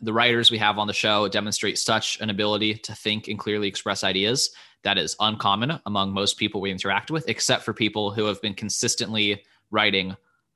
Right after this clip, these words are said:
and sharing their writing for a very, very long time. And so it's just very reassuring for me that that's such a high leverage thing to do, because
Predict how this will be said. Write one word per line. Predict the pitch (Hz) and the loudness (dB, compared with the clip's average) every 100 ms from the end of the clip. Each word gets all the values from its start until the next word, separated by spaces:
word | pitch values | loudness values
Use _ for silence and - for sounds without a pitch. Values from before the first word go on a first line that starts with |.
| 107 | -6
and | 98 | 0
sharing | 127 117 107 | 2 2 2
their | 98 | 0
writing | 92 92 | 0 -2
for | 92 98 | -2 -2
a | |
very, | 101 95 95 | 0 0 2
very | 95 95 | 0 0
long | 92 95 | -2 0
time. | 92 110 139 | 2 2 0
And | 107 104 | -6 -2
so | 104 | 0
it's | 98 | 0
just | 98 - | -2 0
very | 104 104 98 | 2 2 0
reassuring | 110 107 - 104 101 | -2 -2 0 0 0
for | 110 | -2
me | 107 98 | -2 0
that | 95 | 0
that's | 98 95 | 0 0
such | - 117 | 0 0
a | 104 | 0
high | 104 | 0
leverage | 98 95 98 95 | 2 -2 -2 -4
thing | - 101 | -4 -4
to | 98 | 2
do, | 104 | 2
because | 131 123 101 95 | 2 0 -2 -2